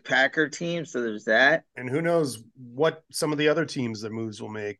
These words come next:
Speaker 1: I
Speaker 2: And
Speaker 1: just don't wanna kill Dan Campbell. Like, I, I like him too much, and I felt
Speaker 2: Yeah.
Speaker 1: like, yes, he fucked up. And I know he's, like, the, you know, there's always the,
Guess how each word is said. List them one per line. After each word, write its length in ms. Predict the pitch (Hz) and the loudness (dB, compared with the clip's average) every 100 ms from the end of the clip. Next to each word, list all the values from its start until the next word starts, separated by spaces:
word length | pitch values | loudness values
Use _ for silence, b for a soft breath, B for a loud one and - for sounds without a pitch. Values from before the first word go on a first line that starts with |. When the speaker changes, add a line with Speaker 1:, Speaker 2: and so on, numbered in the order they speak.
| - | -4
Speaker 1:
I 60 | 156 | -2
Speaker 2:
And 80 | 202 | 2
Speaker 1:
just 180 | 254 233 | 2 6
don't 180 | 226 190 | 6 8
wanna 200 | 170 143 | 4 4
kill 300 | - 175 143 | 4 6 6
Dan 320 | 143 147 139 | 2 0 -2
Campbell. 400 | - 143 131 117 | -4 -2 0 0
Like, 220 | 110 107 | -2 -2
I, 200 | 117 127 | 0 0
I 100 | 139 | 0
like 340 | 131 139 165 170 | 0 2 2 2
him 160 | 139 | -4
too 260 | - - 151 | -4 -4 -2
much, 400 | 135 135 147 - - | 2 4 4 0 -6
and 80 | 123 | -2
I 120 | 120 | -2
felt 220 | 135 139 | 4 6
Speaker 2:
Yeah. 40 | |
Speaker 1:
like, 220 | 143 131 131 | 6 2 0
yes, 200 | 135 131 | -2 -4
he 100 | 139 - - | -10 -6 2
fucked 300 | 139 - 135 | 2 4 4
up. 280 | 135 143 _ _ _ _ _ _ _ _ - | 4 4 _ _ _ _ _ _ _ _ -4
And 280 | 151 135 | 0 2
I 220 | 131 127 143 | 2 2 2
know 300 | 143 143 143 | 2 2 2
he's, 320 | 143 139 120 | 0 -2 4
like, 300 | 135 135 - | 4 4 2
the, 300 | 127 120 120 | 2 2 0
you 140 | 127 | -2
know, 300 | 127 120 120 | -2 0 -2
there's 200 | 123 127 | -2 0
always 360 | 135 135 127 123 | 2 2 0 -2
the, 260 | 123 120 | -2 -4